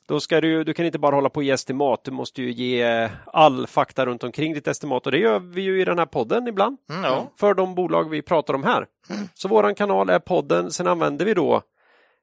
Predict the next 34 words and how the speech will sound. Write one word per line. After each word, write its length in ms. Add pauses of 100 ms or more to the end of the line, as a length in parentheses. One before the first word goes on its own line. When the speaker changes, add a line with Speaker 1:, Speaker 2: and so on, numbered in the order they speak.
(120)
Speaker 1:
eh, 500
vår 160
hemsida 460
för 160
att 80
ge 180
lite 360
extra 680 (160)
kött 320
på 80
benen 340
kopplat 400
till 140
podden, 280
till 100
exempel 540 (580)
för 160
att 60
man 120
ska 120
kunna 160
hitta 180
tillbaka 340
till 240
när 120
hit, 160 (240)
pratade 220
vi 80
om 60
det 60
här 120
bolaget 380
senast. 420
Speaker 2:
Mm. 220